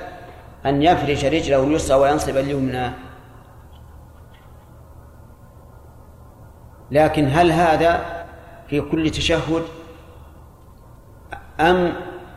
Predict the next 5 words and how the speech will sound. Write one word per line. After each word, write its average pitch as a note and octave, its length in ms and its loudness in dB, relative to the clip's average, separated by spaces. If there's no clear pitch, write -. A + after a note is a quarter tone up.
يفرق E3+ 880 2
بين D#3 220 4
التشهد D3+ 500 -2
الأول C3+ 520 2
والثاني؟ C3+ 420 0